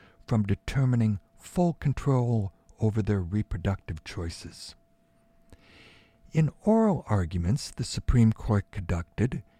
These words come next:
in twenty twenty-one, Amy Coney Barrett implied that forcing a woman to carry an unwanted fetus to term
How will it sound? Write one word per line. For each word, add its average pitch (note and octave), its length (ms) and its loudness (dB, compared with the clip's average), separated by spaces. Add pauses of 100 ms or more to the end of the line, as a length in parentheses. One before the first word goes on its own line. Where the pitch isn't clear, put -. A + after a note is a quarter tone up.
(140)
in G2 220 -4
twenty F#2+ 320 0
twenty-one, F2 840 -4 (800)
Amy G3+ 280 6
Coney D3 420 0
Barrett F#2 540 -2 (260)
implied G#2+ 840 -4 (480)
that B2+ 140 0
forcing G#3+ 640 0
a D3+ 60 4
woman A#2 460 2
to B2 100 -2
carry G3 760 0
an B2 180 2 (120)
unwanted C#3 840 0
fetus E3+ 540 0
to - 140 -4
term G2+ 520 2